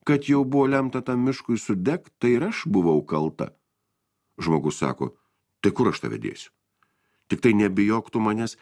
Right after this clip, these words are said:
ir įsidėk už ančių, o aš visą amžių būsiu tavo draugė.“ Žmogus dar nenorėjo imti, bet kai pradėjo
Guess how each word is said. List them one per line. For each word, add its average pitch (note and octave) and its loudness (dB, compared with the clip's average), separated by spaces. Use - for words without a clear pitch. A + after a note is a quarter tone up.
ir G#2 4
įsidėk G#2+ 0
už C3 0
ančių, G#2+ -2
o B2 2
aš F3 -2
visą D3 0
amžių C#3 0
būsiu B2+ -2
tavo A#2+ 2
draugė.“ E2 -2
Žmogus G#2 0
dar G#2+ 0
nenorėjo A#2 0
imti, C#3 -2
bet F2 -2
kai F#2 2
pradėjo F2+ 0